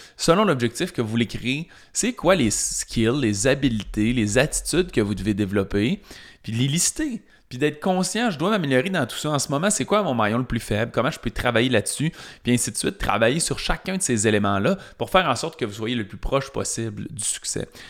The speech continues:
Fait qu'essayez le moins possible de vous faire avoir quand vous avez l'impression qu'il y a une petite affaire unique, là, tout à coup, que « Ah, j'avais jamais entendu parler de ça, ça doit être ça qui me manque. » Ben non, il y a probablement un petit peu de tout qui fait que tu n'as pas tes résultats. C'est juste qu'on aime ça penser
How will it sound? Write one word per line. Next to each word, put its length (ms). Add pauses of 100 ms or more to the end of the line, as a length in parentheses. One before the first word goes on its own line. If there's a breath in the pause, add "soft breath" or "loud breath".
(160 loud breath)
Fait 100
qu'essayez 360
le 100
moins 220
possible 340
de 80
vous 80
faire 240
avoir 420 (140)
quand 160
vous 180
avez 220
l'impression 720 (480 loud breath)
qu'il 260
y 60
a 160
une 100
petite 340
affaire 600
unique, 340
là, 100
tout 160
à 100
coup, 220
que « 140
Ah, 140
j'avais 220
jamais 180
entendu 260
parler 220
de 120
ça, 140
ça 140
doit 100
être 80
ça 100
qui 140
me 80
manque. » 300 (340 loud breath)
Ben 260
non, 180
il 40
y 60
a 20
probablement 560
un 80
petit 160
peu 140
de 60
tout 240 (300 soft breath)
qui 120
fait 240 (400 loud breath)
que 180
tu 180
n'as 100
pas 120
tes 140
résultats. 400
C'est 160
juste 140
qu'on 180
aime 100
ça 140
penser 520